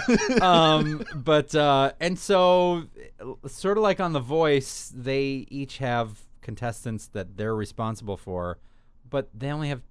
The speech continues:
Speaker 2: two
Speaker 1: Right.
Speaker 2: each. And it's, like, the same two
Speaker 1: And
Speaker 2: people
Speaker 1: they sing, like,
Speaker 2: every
Speaker 1: duets
Speaker 2: week.
Speaker 1: with them.
Speaker 2: They sing duets with them.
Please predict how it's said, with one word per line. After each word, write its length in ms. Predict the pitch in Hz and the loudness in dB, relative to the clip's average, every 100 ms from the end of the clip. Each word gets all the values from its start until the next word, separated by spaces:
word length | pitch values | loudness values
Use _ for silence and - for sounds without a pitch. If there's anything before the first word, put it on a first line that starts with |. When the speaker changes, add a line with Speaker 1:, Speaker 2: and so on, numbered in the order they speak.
| - | -20
Speaker 2:
two 400 | - 170 117 76 - - _ - _ - | -10 -8 -8 -10 -18 -20 _ -20 _ -12
Speaker 1:
Right. 280 | 104 82 - - | -10 -10 -14 -16
Speaker 2:
each. 480 | 98 82 - - - - - - | -12 -10 -12 -16 -16 -20 -20 -12
And 160 | 107 | -8
it's, 160 | 110 - | -8 -4
like, 180 | 123 120 | -6 -6
the 80 | 117 | -12
same 360 | - 135 135 | -8 -6 -4
two 140 | 127 - | -4 -4
Speaker 1:
And 100 | 127 | -2
Speaker 2:
people 360 | 131 123 120 110 | 0 0 0 2
Speaker 1:
they 60 | |
sing, 100 | 120 | 0
like, 260 | 127 120 107 - - | 0 -2 -4 -10 -8
Speaker 2:
every 220 | 127 127 139 | -2 4 4
Speaker 1:
duets 60 | 139 | 4
Speaker 2:
week. 220 | 160 104 | 2 0
Speaker 1:
with 180 | 110 - | -4 -4
them. 300 | 101 85 85 | -6 -6 -8
Speaker 2:
They 60 | 110 | -10
sing 220 | - 139 | -6 -4
duets 360 | 143 151 175 - | 0 0 0 -6
with 120 | 117 | -4
them. 300 | 101 78 | -4 -4